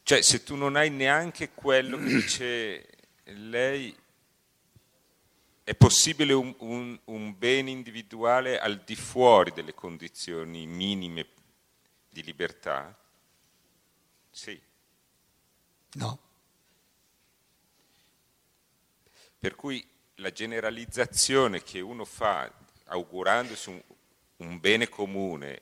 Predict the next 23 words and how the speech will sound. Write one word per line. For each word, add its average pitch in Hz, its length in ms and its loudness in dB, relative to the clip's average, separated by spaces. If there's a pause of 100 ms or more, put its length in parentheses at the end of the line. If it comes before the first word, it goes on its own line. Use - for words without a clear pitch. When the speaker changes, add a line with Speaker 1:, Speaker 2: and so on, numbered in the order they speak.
(120)
Speaker 1:
è 110 320 0
come, 92 440 -12 (720)
è - 100 -18
come 120 180 -10
una 117 160 0
base, 101 420 6
come 98 280 -12
dire, 104 400 -6 (480)
è - 60 -18
il, 101 120 -16 (1300)
diamo 127 340 -2
un 135 60 -10
codice 117 380 0
della 101 200 -4
strada 92 480 -4
per - 220 -20
cui 98 120 -18
le 92 100 -14
persone 98 440 -12
poi 92 280 -2
si - 140 -6
possano 82 440 -4
muovere. 73 680 -4